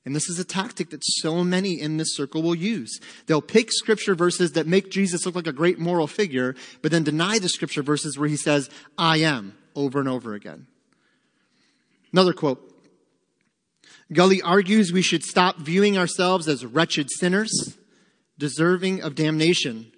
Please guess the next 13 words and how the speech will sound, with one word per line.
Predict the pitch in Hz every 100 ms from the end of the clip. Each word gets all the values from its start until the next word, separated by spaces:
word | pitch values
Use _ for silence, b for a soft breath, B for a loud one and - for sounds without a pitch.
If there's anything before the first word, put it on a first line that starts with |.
| _ b b b b
He | 185 185
laments | 170 165 156 165 220 - -
the | 190
hymn | 170 180 175 151 147
Amazing | 156 151 151 165 151 165
Grace | 139 151 120 - - - B B
because | 156 170 151
it | 135
speaks | - - 185 180 - 151
of | 120
God | 147 143 139
saving | 147 131 123 117
sinners. | 113 92